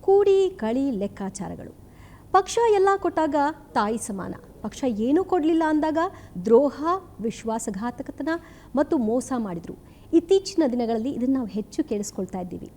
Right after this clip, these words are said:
ಆದ್ರೆ ಇವರೆಲ್ಲರಿಗಿಂತ ಭಿನ್ನವಾಗಿ ನಿಲ್ತಾರೆ ಮಂಡ್ಯ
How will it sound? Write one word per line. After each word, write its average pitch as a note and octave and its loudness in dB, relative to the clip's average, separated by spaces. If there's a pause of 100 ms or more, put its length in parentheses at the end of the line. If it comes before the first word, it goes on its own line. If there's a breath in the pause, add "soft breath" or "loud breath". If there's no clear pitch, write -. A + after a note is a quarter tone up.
(120)
ಆದ್ರೆ G3 -4 (400 loud breath)
ಇವರೆಲ್ಲರಿಗಿಂತ F4+ 4
ಭಿನ್ನವಾಗಿ C#4 0
ನಿಲ್ತಾರೆ A3+ -2 (600 loud breath)
ಮಂಡ್ಯ C4 2